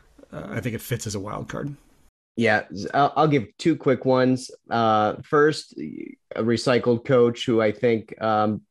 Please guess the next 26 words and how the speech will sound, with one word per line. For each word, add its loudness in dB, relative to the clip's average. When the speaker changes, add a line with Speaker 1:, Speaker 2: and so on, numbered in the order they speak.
Speaker 2:
probably 2
deserves 0
another 2
shot 0
down 0
the 2
road, 4
Raheem 2
Morris, 0
uh, -8
now -2
the -4
defensive -4
coordinator 2
for 0
the -6
Rams. 0
Um, 0
I'd 2
like 2
to -8
see -2
him 0
get 0
another 2
shot. 0